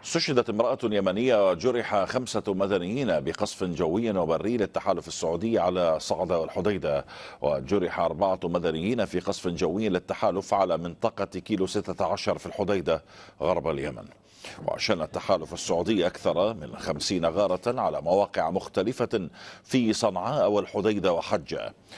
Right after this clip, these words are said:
في المقابل، قصف الجيش اليمني واللجان الشعبية موقعا لقوات هادي بصاروخ باليستي من طراز بدر وان بي في صحراء البقع.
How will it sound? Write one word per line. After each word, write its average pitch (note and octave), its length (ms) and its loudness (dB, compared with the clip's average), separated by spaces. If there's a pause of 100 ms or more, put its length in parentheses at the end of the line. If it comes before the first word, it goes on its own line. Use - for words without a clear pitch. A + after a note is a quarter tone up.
(220)
في - 80 2
المقابل، B2+ 640 2
قصف C3+ 360 0
الجيش G2 540 0
اليمني G2+ 680 0
واللجان F2 440 0
الشعبية F#2+ 500 0
موقعا G2 400 0
لقوات F2+ 500 2
هادي G2+ 340 0
بصاروخ G2+ 480 0
باليستي F2 720 0 (280)
من F2 180 0 (100)
طراز F2+ 440 2 (240)
بدر E2+ 280 2 (240)
وان F2+ 260 2 (200)
بي A2+ 180 0 (360)
في G2+ 240 2
صحراء F2+ 540 0
البقع. D#2 460 -2